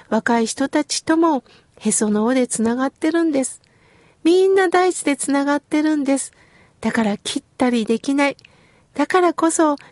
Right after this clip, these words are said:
みんなで共に助け合って生きていくということを、みよこさんのこのファックスから改めて感じました。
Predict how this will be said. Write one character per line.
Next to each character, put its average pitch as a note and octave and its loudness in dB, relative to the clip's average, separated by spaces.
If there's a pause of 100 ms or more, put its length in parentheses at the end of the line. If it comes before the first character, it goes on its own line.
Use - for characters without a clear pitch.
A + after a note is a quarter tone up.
み G#3+ 2
ん G#3+ 0
な G#3 0
で G3+ -2
共 G#3+ -2
に A3 -2
助 - -4
け C4+ 0
合 C4 0
っ - -2
て - -4
生 B3+ -2
き - -16
て B3+ -2
い B3+ -4
く D4+ -4
と - -4
い C4 0
う B3+ -2
こ C4 -4
と D4+ 0
を、 - -8 (640)
み C4 4
よ E4 4
こ E4 2
さ C#4 0
ん B3 0
の A3+ 0
こ - -4
の G#3 0
フ - -4
ァ A3+ 0
ッ - -2 (100)
ク A3 -2
ス - -4
か C4 0
ら B3 0
改 D4 -2
め F4+ 0
て C#4+ 0
感 C4 -2
じ C4 -4
ま C#4+ -2
し - -12
た。 D#4 -4